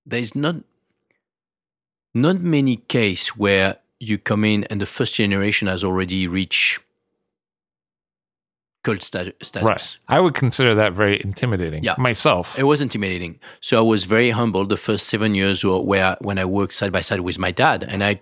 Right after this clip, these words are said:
Speaker 1: tried to learn and taste with him and talk, exchange. But, you know, he was a guy with the, the experience. So I learned from him the same way he learned from Émile Peynaud. And my challenge was to make sure that on the day that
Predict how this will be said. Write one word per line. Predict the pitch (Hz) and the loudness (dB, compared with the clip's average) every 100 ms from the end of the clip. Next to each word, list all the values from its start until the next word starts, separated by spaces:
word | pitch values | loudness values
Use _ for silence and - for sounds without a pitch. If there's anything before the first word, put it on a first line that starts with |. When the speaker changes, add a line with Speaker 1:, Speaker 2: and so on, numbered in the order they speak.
| - | -2
Speaker 1:
tried | 110 107 | 0 0
to | - | 0
learn | 110 156 110 | 0 2 0
and | 92 | -4
taste | - 147 - | -2 -2 0
with | 110 | -2
him | 95 90 | -2 -2
and | 92 92 - - - - _ _ _ _ | -4 -6 -10 -16 -16 -20 _ _ _ _
talk, | - 101 117 - | -2 2 2 0
exchange. | 104 - - 110 139 - - | -2 -2 0 2 0 -2 0
But, | 104 95 - _ _ | 2 0 -6 _ _
you | - | 0
know, | 139 | 2
he | 110 156 | 2 2
was | 131 117 104 | 4 4 2
a | |
guy | 101 104 | 2 2
with | 113 104 | 2 0
the, | 98 98 92 - - _ - | 0 0 -2 -8 -20 _ -2
the | 101 | 0
experience. | 98 - 131 107 104 | 0 2 2 2 0
So | - 101 95 _ | 0 0 -2 _
I | 113 | -2
learned | 107 110 107 | 0 0 -2
from | - 120 | -2 0
him | 196 | 0
the | 101 | 0
same | 92 110 | 0 2
way | 107 | 2
he | 104 | 2
learned | 101 104 | 2 2
from | - 101 | 0 0
Émile | 101 101 95 | 2 0 0
Peynaud. | - 110 131 - _ _ _ _ _ - | 0 2 2 0 _ _ _ _ _ -4
And | 110 107 | -2 0
my | 113 | 0
challenge | 113 165 170 117 - | 2 2 2 0 0
was | 110 104 | 0 -2
to | - 113 107 | -2 0 0
make | 107 | 0
sure | - 139 | 0 0
that | 120 104 - _ _ _ _ _ _ _ - | 2 0 -2 _ _ _ _ _ _ _ -2
on | 123 120 | 0 2
the | 113 | 0
day | 95 117 113 127 143 - - - | 0 2 4 4 0 -6 -10 0
that | 110 104 98 | 2 2 0